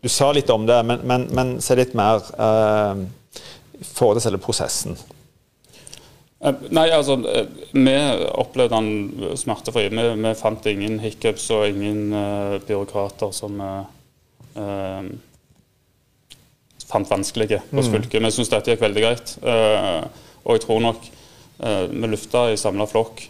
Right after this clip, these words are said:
Speaker 2: eh, og så hadde vi god støtte i O fire, ikke i forhold til søknad og sånn, men det er klart det var et veldig gjennom, eh, arbeide opplegg vi
Speaker 1: Mm.
Speaker 2: presenterte for fylket, som vi
Speaker 1: Mm.
Speaker 2: ønsket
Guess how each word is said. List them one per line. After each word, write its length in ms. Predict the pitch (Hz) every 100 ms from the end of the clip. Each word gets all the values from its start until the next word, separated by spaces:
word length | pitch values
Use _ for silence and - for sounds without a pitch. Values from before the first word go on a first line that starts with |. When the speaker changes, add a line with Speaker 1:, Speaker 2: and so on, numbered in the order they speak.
| -
Speaker 2:
eh, 420 | 117 104 - -
og 80 | -
så 100 | 113 110
hadde 100 | 113
vi 60 |
god 220 | 107 101
støtte 340 | 104 107 - -
i 40 |
O 160 | 104 120
fire, 240 | 127 147 104
ikke 120 | 120
i 40 |
forhold 200 | 113 101
til 80 | 107
søknad 440 | - 107 98 113 110
og 60 |
sånn, 160 | 120 127
men 120 | 113
det 80 | 107
er 80 | 110
klart 100 | 104
det 80 | 98
var 120 | 101
et 60 |
veldig 260 | 101 92 101
gjennom, 340 | 98 101 107 101 - _ _ _ -
eh, 220 | 101 101 -
arbeide 400 | 104 107 101 98
opplegg 420 | 98 - 107 104
vi 60 | 104
Speaker 1:
Mm. 120 | 104
Speaker 2:
presenterte 640 | 101 104 101 101 101 - 101
for 140 | 101
fylket, 360 | 104 95 - 123 -
som 180 | - 101
vi 80 |
Speaker 1:
Mm. 80 | 101
Speaker 2:
ønsket 280 | 107 90 -